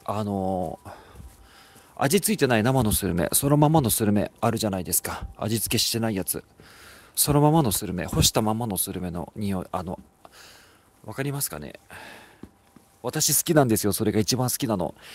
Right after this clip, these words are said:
コンビニとかで、あの、当たり目とか、あれダメなの。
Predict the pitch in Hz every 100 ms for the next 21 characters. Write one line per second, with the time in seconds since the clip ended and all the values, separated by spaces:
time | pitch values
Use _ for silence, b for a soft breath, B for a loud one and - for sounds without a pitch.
0 | B B B B B - - 170 170 180
1 | 156 135 110 107 90 - - _ - 104
2 | - - - 101 127 131 135 131 120 73
3 | 76 120 _ - - _ - 117 131 127
4 | 127 113 98